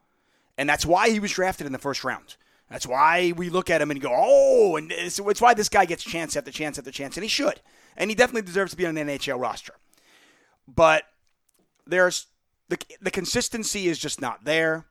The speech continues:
Um, I just don't think he does enough to warrant a regular spot in a lineup. Maybe a fourth liner. Yeah, it's fine, but I don't think he hits enough for the size.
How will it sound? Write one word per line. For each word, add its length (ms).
Um, 340
I 80
just 220
don't 180
think 160
he 160
does 320
enough 540
to 100
warrant 460
a 100
regular 520
spot 460
in 140
a 80
lineup. 480
Maybe 260
a 60
fourth 260
liner. 420
Yeah, 280
it's 100
fine, 260
but 120
I 40
don't 140
think 100
he 120
hits 160
enough 360
for 100
the 80
size. 500